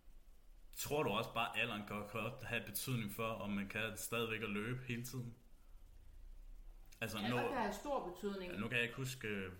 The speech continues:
Speaker 1: er du ikke lidt ældre end mig? Er det ikke tre
Speaker 2: Jeg er
Speaker 1: års forskel?
Speaker 2: femogtredive.
Speaker 1: Femogtredive, ja. Som
Speaker 2: Ja, der
Speaker 1: er,
Speaker 2: kan
Speaker 1: skal jeg
Speaker 2: have
Speaker 1: hilse
Speaker 2: stor
Speaker 1: at sige, det kan man
Speaker 2: betydning
Speaker 1: ikke
Speaker 2: for
Speaker 1: se
Speaker 2: ens
Speaker 1: på.
Speaker 2: løb. Øh, men hvis man træner efter sin alder,
Speaker 1: Ja.
Speaker 2: så kan man løbe hele livet.
Speaker 1: Og nu er jeg nysgerrig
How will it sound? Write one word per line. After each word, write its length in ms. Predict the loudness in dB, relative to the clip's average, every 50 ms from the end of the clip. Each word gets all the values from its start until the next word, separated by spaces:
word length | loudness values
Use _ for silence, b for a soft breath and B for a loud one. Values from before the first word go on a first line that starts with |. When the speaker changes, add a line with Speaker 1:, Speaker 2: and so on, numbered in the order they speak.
| -10 -10 -6
Speaker 1:
er 80 | -6 -2
du 120 | 0 0
ikke 160 | 0 0 0
lidt 120 | 0 -2 -2 -2
ældre 320 | -2 -2 -2 -2 0 0 0
end 100 | 2 2
mig? 180 | 2 2 2 0
Er 40 | 0
det 40 | 0
ikke 140 | -2 -2
tre 140 | -2 -2 0
Speaker 2:
Jeg 60 | 0 0
er 40 | 0
Speaker 1:
års 80 | 0 0
forskel? 300 | 0 -2 -2 -2 -2 -4
Speaker 2:
femogtredive. 260 | -6 -6 -6 -4 -2 0
Speaker 1:
Femogtredive, 640 | 2 4 4 2 2 2 2 2 2 2 2 2
ja. 60 | 2 0 -4 -10 -12 -14 -14 -16 -16 -16 -14 -10
Som 220 | -6 -2 -2 0
Speaker 2:
Ja, 60 | 2 4
der 120 | 4 4
Speaker 1:
er, 60 | 4
Speaker 2:
kan 100 | 2 0
Speaker 1:
skal 100 | 0 2
jeg 80 | 4 4
Speaker 2:
have 60 | 4 4
Speaker 1:
hilse 120 | 2 0
Speaker 2:
stor 80 | 0 0
Speaker 1:
at 60 | 0
sige, 120 | 2 2 2
det 160 | 2 2 0
kan 100 | 0 2
man 80 | 2 2
Speaker 2:
betydning 80 | 2
Speaker 1:
ikke 100 | 2 0
Speaker 2:
for 60 | 0
Speaker 1:
se 80 | 0 0
Speaker 2:
ens 100 | 0 0
Speaker 1:
på. 60 | 0
Speaker 2:
løb. 1120 | -2 -2 -2 -4 -8 -12 -14 -16 -16 -16 -16 -18 -18 -18 -16 -16 -16 -16 -14 -8 -6 -2 0
Øh, 260 | 0 0 0 -2 -4 -6 -8 -12 -14 -16 -16 -14 -14 -12 -6 0
men 260 | 2 2 2 2 0 0 0
hvis 200 | -2 -2 -2 -2
man 120 | -2 -2
træner 340 | -2 -2 -4 -2 -2 -2 0
efter 240 | 0 -2 -2 -4 -6
sin 180 | -6 -6 -6 -6
alder, 440 | -4 -2 -2 -2 -2 -4 -6 -8 -4 -2
Speaker 1:
Ja. 160 | 0 0 0 0 -2 -10 -14 -16 -16 -16 -16 -16 -16 -16 -14
Speaker 2:
så 180 | -14 -12 -12 -12 -12 -10
kan 100 | -10 -8
man 220 | -6 -6 -6 -8 -10 -14 -14 -14
løbe 220 | -12 -12 -10 -8
hele 140 | -6 -6 -6
livet. 140 | -6 -8 -10 -12 -14 -14 -16 -18 -18 -18 -16 -14 -6 -2
Speaker 1:
Og 100 | 0 2
nu 60 | 4
er 40 | 4
jeg 100 | 4 4
nysgerrig 520 | 4 2 2 2 2 2 2 2 0 -2